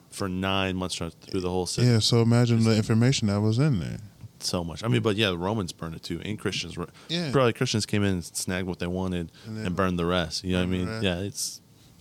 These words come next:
Speaker 2: That's, that's, it's kinda fucked up how the world is. You know what
Speaker 1: Yeah.
Speaker 2: I'm saying? But that's,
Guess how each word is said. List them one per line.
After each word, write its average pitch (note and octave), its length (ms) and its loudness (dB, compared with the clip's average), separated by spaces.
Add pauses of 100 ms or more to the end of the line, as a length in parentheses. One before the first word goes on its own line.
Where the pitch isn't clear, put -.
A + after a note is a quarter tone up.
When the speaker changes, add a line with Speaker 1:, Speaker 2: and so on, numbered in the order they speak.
Speaker 2:
That's, C#3 340 -4 (100)
that's, E3+ 400 -2 (960)
it's - 80 -12
kinda C3 220 0
fucked B2+ 280 0
up A#2+ 220 2
how G#2+ 160 4
the G2+ 80 4
world A2+ 320 4
is. F#2+ 340 -4
You G2+ 80 -6
know G#2 40 -4
what G2+ 80 -2
Speaker 1:
Yeah. F#2 60 2
Speaker 2:
I'm F2 60 -2
saying? G2+ 260 -4
But G#2 120 -2
that's, A2 300 -2